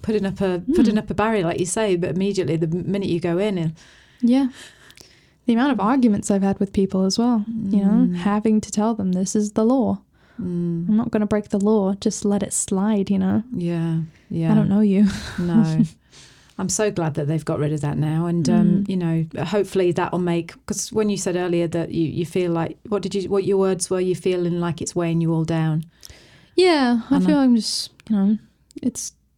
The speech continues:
Speaker 2: above me a little bit at the moment. Just, I don't know, drowning in it. That's a bit dramatic, <laughs> but,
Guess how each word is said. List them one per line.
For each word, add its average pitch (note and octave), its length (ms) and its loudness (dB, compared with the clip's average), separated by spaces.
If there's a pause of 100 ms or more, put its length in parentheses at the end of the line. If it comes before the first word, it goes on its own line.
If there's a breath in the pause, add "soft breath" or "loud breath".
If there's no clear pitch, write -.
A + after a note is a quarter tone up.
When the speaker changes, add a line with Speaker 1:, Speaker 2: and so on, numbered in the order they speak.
Speaker 2:
above G#3+ 300 0
me G3+ 100 2
a G3+ 60 2
little G3+ 200 0
bit G3 280 -2
at - 40 -6
the G#3 60 0
moment. G3 460 2 (280)
Just, - 260 -10 (920)
I G#3 100 -2
don't F#3+ 140 -2
know, G3 220 0 (560 soft breath)
drowning G3 520 2 (160)
in F#3+ 120 0
it. F#3+ 160 -2 (680 loud breath)
That's C4+ 120 6
a A3 40 6
bit A3+ 100 6
dramatic, G3+ 600 2
<laughs> - 20 0
but, B3+ 640 4